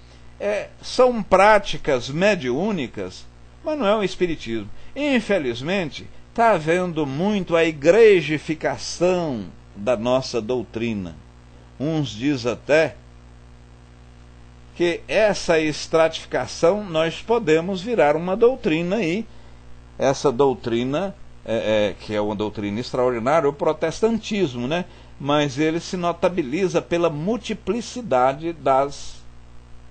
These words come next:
é, é, das facções e das denominações dentro do próprio protestantismo. Então, tá ocorrendo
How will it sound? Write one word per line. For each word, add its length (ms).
é, 80
é, 480
das 300
facções 640
e 80
das 420
denominações 1040
dentro 380
do 120
próprio 360
protestantismo. 880
Então, 280
tá 240
ocorrendo 720